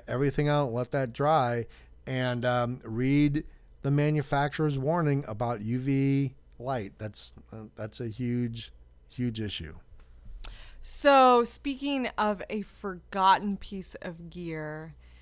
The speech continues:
Speaker 2: uh, shoe care. Insanely important. I cannot reiterate enough how easy it is to, to forget your sh-, <laughs> to forget your boots, your shoes.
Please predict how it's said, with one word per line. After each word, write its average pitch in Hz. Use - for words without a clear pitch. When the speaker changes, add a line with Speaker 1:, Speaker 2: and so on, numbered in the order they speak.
Speaker 2:
uh, 170
shoe 285
care. 151
Insanely 226
important. 185
I 190
cannot 214
reiterate 226
enough 214
how 226
easy 262
it 233
is 226
to, 208
to -
forget 220
your 190
sh-, -
<laughs> 226
to 269
forget 262
your 226
boots, -
your 190
shoes. 262